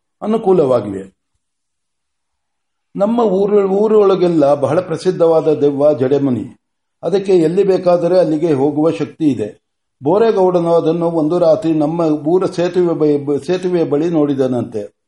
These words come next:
ಅದು ಬೆಳದಿಂಗಳಿನಂತೆ ಬೆಳ್-, ಬಿಳುಪಾದ ಬಟ್ಟೆಯನ್ನು ಧರಿಸಿ, ಉದ್ದವಾದ ಜಡೆಯನ್ನು ಹೊತ್ತು, ಹಿಂದು ಮುಂದಾದ ಕಾಲಿನ ಹೆಜ್ಜೆ ಉಳ್ಳುವುದ-, ಹೆ-,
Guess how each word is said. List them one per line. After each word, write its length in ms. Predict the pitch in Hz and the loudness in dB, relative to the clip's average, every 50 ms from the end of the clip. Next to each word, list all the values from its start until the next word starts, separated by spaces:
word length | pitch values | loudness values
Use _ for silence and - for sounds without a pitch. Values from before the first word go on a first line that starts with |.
| _ _ _ _ _ _ _ - | _ _ _ _ _ _ _ -8
ಅದು 200 | 165 180 214 208 | -4 0 0 0
ಬೆಳದಿಂಗಳಿನಂತೆ 1300 | 175 156 165 170 202 196 202 196 196 190 196 196 190 180 175 175 160 151 147 147 151 156 151 147 151 151 127 | 2 2 0 0 0 0 -2 -2 0 0 2 2 2 2 2 2 0 0 0 -2 -2 0 0 -2 -4 -4 -4
ಬೆಳ್-, 300 | 131 143 143 - - 139 | -4 -4 -4 -6 -4 -2
ಬಿಳುಪಾದ 440 | 147 180 190 185 185 185 185 180 | 2 2 2 2 2 2 2 2
ಬಟ್ಟೆಯನ್ನು 580 | 170 139 156 147 - - 202 180 175 170 170 151 | 0 0 -2 -4 -4 -2 -2 -2 0 0 -2 -2
ಧರಿಸಿ, 720 | 127 131 135 143 135 123 - 135 135 147 - - _ _ _ _ _ _ _ _ - 151 | 0 -2 -2 -2 -4 -4 -4 -4 -4 -4 -4 -6 _ _ _ _ _ _ _ _ -4 -4
ಉದ್ದವಾದ 560 | 170 170 170 170 220 214 208 202 196 - 185 | -4 -2 0 0 2 2 4 2 2 2 0
ಜಡೆಯನ್ನು 580 | 170 143 151 156 160 190 196 190 185 180 165 | 0 2 0 2 2 2 0 0 0 0 0
ಹೊತ್ತು, 420 | 131 160 160 160 - - 135 147 156 151 - _ _ _ - - | 0 -2 -4 -6 -6 -4 -2 -2 -2 -4 -8 _ _ _ -8 -4
ಹಿಂದು 240 | 196 214 214 220 214 | -4 -2 0 0 0
ಮುಂದಾದ 520 | 196 196 196 185 196 190 185 185 180 185 | 0 -2 -4 0 2 4 4 4 2 0
ಕಾಲಿನ 460 | 180 180 170 170 175 175 180 175 185 | -2 0 0 0 2 2 0 0 0
ಹೆಜ್ಜೆ 360 | 175 147 143 151 139 131 151 175 | 0 0 -2 -2 -4 -2 -2 0
ಉಳ್ಳುವುದ-, 800 | 175 165 160 160 160 160 156 147 123 143 143 139 131 127 127 131 | 0 0 0 0 0 0 -2 -2 0 2 2 2 2 2 0 2
ಹೆ-, 400 | 131 151 151 120 120 139 143 | 2 2 2 0 0 -2 -4